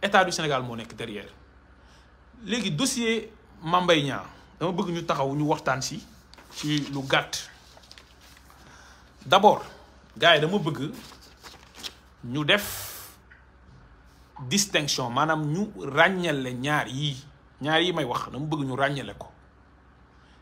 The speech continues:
Nañu ràññale dossier bi ñu war a àtte Cour suprême ak buñ ko àttee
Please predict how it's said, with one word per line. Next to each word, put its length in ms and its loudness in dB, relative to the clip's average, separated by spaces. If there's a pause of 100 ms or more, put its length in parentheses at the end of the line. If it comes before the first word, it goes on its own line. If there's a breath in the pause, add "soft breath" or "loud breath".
(300 soft breath)
Nañu 220 0
ràññale 500 4 (1200 soft breath)
dossier 440 2
bi 100 -2
ñu 120 0
war 120 8
a 140 2 (100)
àtte 240 -2
Cour 160 -6
suprême 400 -6 (1080 loud breath)
ak 220 2
buñ 180 0
ko 140 4
àttee 480 2